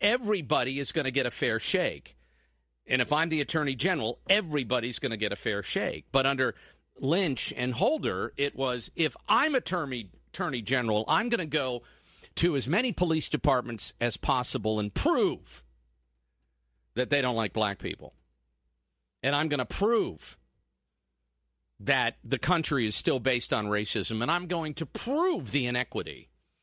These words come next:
and I'm gonna prove the injustice, no matter what I have to do or what I have to ignore." So for eight years,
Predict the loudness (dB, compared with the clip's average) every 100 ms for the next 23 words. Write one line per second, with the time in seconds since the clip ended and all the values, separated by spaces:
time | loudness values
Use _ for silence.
0 | _ _ -8 -2 0 0 -2 -4 _ _
1 | -20 -8 -2 0 2 0 0 0 0 0
2 | -2 -2 -10 -12 -10 -10 -12 _ _ _
3 | _ _ _ -2 0 -2 -4 0 2 2
4 | 2 2 0 0 -2 0 2 0 0 0
5 | 2 0 -2 -2 0 0 0 -2 -4 -8
6 | _ _ _ _ _ _ _ _ _ -20
7 | -2 0 0 0 2 2 0 -2 0 0
8 | -2 -6 -8